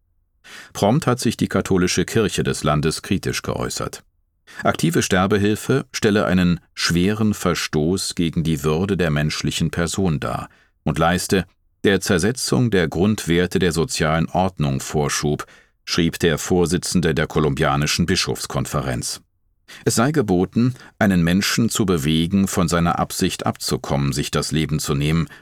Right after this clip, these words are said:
selbst in medizinisch hoffnungslosen Fällen. G R mit Katpress, achtundzwanzigster siebter zweitausendeinundzwanzig. Österreich.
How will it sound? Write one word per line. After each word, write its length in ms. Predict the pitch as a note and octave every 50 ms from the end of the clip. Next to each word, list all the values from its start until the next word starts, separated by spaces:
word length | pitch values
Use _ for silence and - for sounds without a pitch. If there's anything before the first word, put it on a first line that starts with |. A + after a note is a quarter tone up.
| _ _ -
selbst 400 | F#2 F#2+ G2+ A2+ A#2 - - -
in 100 | A2+ G2+
medizinisch 760 | F#2 D#2 E2+ D#2 - - - G2+ G2 F#2+ F2+ F2 E2 - -
hoffnungslosen 800 | G2+ G2 - - - F2 E2+ E2 - D2+ D2+ C#2 C2 - D#2 E2
Fällen. 420 | - - D#2 C#2 A#1+ - - - - _ _ _ _ _ _ _ _ _ _ _ -
G 200 | F#2 F#2 E2+ -
R 240 | - D#2 D#2+ E2+
mit 320 | F2 D#2+ D#2 D2 - - -
Katpress, 800 | - G2 E2 - - - - - B1 G#1 - - - - - _ _
achtundzwanzigster 960 | _ F#2 F2 - - - F2 D#2 - - - C#2+ C#2+ - E2 - - D2 C#2
siebter 420 | C2 D2+ D#2 C#2+ - - D2+ C#2+ C#2+
zweitausendeinundzwanzig. 1500 | - - - C#2+ C2+ - - C2 B1 C2 D2 - - - C#2 B1+ D2 F2 - - D2+ B1+ - - - - - - - - _ _ _ _ _ _ _ _ _ _ _ _ _ _ _ _ _ _ _ _ _ _ _ _ _ _ _
Österreich. 720 | A2+ G#2 F2+ - - D#2+ D2 - B1 - A#1+ - - -